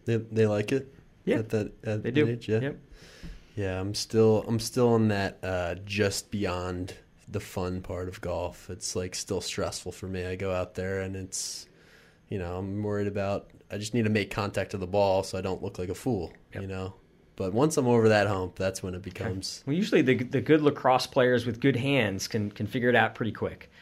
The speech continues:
Speaker 2: Um, so how, how's your short game? Is that, is that, is that the best part of your game?
Speaker 1: So we did the, Bryn Holmes does the, um, organizes the fall round of golf, and I hadn't played in, in a while, but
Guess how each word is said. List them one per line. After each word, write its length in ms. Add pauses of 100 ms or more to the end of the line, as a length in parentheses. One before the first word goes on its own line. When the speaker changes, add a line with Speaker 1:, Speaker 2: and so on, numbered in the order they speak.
(380)
Speaker 2:
Um, 380 (720)
so 360
how, 200
how's 220
your 120
short 300
game? 320 (180)
Is 100
that, 180
is 80
that, 180
is 140
that 120
the 60
best 220
part 180
of 40
your 100
game? 340 (400)
Speaker 1:
So 480
we 120
did 260
the, 420
Bryn 360
Holmes 360
does 320
the, 260
um, 380
organizes 680
the 100
fall 580
round 260
of 120
golf, 260
and 80
I 80
hadn't 280
played 360
in, 300 (180)
in 120
a 80
while, 440
but 340